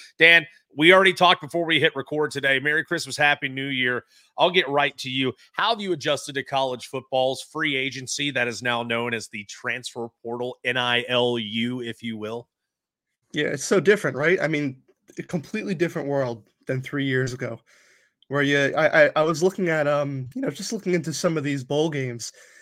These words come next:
Speaker 2: It's hard to find even one where you have the, the same two quarterbacks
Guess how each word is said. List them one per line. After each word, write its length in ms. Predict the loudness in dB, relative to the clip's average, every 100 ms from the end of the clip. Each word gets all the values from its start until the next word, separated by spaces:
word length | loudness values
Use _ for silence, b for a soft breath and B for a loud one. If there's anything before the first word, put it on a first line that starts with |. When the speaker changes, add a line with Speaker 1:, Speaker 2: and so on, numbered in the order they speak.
| B B
Speaker 2:
It's 120 | -6
hard 220 | 2 2
to 80 | 2
find 300 | 0 0 0
even 240 | 0 -2 0
one 220 | 0 0
where 120 | 0
you 160 | -2 0
have 260 | -2 -2
the, 260 | -2 -2 -4 -8
the 100 | -6
same 340 | 0 2 2
two 220 | -2 -6
quarterbacks 800 | -2 0 0 0 -4 -6 -10 -14